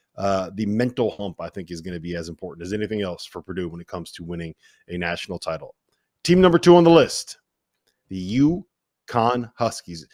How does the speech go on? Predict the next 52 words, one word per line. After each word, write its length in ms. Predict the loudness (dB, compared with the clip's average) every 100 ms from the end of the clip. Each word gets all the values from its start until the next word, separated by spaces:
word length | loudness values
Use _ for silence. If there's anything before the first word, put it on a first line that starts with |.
| _ _
Uh, 180 | -10 -10 -12 _
my 640 | 0 4 8 8 6 0 _ _ _ _ _
uconn 340 | -8 -6 -6 -4
Huskies, 560 | -4 -6 -12 -16 -18 -20 _ _ _
uh, 100 | -12 -12
if 180 | -10 -10
you 100 | -10
will. 300 | -8 -10 -10
Um, 260 | -8 -8 0
I'm 100 | 2
gonna 160 | 6
go 80 | 4
first 300 | 4 2 0
on 80 | -6
this 120 | -10
one, 120 | -10
guys, 180 | -8 -8
because 240 | -6 -2
I, 300 | 2 2 2
I 20 | 0
think 300 | -2 -2 -2
that 240 | -2 -4 _ _ _ _ -14
the 80 | -12
key 340 | -6 -4 -4
for 180 | -4 -4
uconn, 560 | -4 -4 -8 -12 -14 _ _ -8
and 120 | -2
I, 300 | 0 4 4
I 20 |
actually 240 | 4 2 0
went 120 | 0
a 40 |
little 160 | 2 0
bit 140 | -4 _
closer 380 | -10 -6 -6 -6
to 60 | -10
serious 400 | -10 -8 -8 -8
on 80 | -10
this 120 | -10
one 120 | -10
than 120 | -10
anything 280 | -12 -14 -12
else, 180 | -12 -14
but 140 | -16
the 60 | -12
key 180 | -8 -8
for 160 | -6
uconn 420 | -6 -4 -2 -2 -4 _ _ _
is 120 | -6
going 200 | -2 -2
to 100 | -2
be 360 | -6 -4 -2